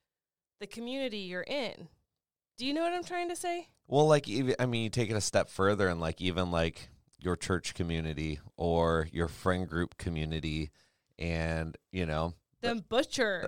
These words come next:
Speaker 2: <laughs> the bu-,
Speaker 1: Like, am,
Speaker 2: the
Speaker 1: are you gonna get a bu-, better cut of
Speaker 2: <laughs> I re-,
Speaker 1: meat?
Speaker 2: I
Speaker 1: Or
Speaker 2: remember
Speaker 1: are
Speaker 2: when,
Speaker 1: you
Speaker 2: I remember when I got my divorce, like, when I was going through
Speaker 1: You've
Speaker 2: it.
Speaker 1: only had one?
Speaker 2: Yeah.
Speaker 1: Just for our
Speaker 2: <laughs> I'm not,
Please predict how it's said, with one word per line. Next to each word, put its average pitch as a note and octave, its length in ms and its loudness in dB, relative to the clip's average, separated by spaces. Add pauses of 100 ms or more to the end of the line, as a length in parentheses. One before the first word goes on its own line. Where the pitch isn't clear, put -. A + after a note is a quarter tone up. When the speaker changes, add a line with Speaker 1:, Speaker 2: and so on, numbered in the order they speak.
Speaker 2:
<laughs> - 100 0
the B2+ 300 4
bu-, - 80 2
Speaker 1:
Like, - 420 4
am, C4 120 2
Speaker 2:
the B3+ 400 6
Speaker 1:
are C#4 100 8
you C4+ 180 6
gonna D4+ 200 8
get C#4+ 180 8
a - 0 -
bu-, C4+ 240 6
better C#4 220 8
cut C4 240 4
of C4+ 180 6
Speaker 2:
<laughs> - 0 -
I C#3+ 100 10
re-, D#3 140 12
Speaker 1:
meat? - 240 6 (280)
Speaker 2:
I C#3 80 10
Speaker 1:
Or D3+ 40 10
Speaker 2:
remember D#3 520 10
Speaker 1:
are D3+ 40 10
Speaker 2:
when, C3+ 300 10
Speaker 1:
you A2 100 -4
Speaker 2:
I A#2 80 8
remember A#2+ 540 8
when G2 480 4
I F2+ 180 2
got F2+ 380 4 (220)
my E2+ 320 2
divorce, D2+ 540 0
like, E2+ 180 2
when F2+ 120 4
I E2+ 80 6
was E2+ 140 4
going E2 340 2
through E2 220 2
Speaker 1:
You've D#2+ 80 6
Speaker 2:
it. - 80 8
Speaker 1:
only B3 200 4
had A#3 220 2
one? G#3 380 0 (280)
Speaker 2:
Yeah. E2+ 180 0
Speaker 1:
Just D#2 140 6
for E2+ 160 6
our A3+ 180 4
Speaker 2:
<laughs> - 40 -8
I'm G#2+ 160 6
not, G2 100 6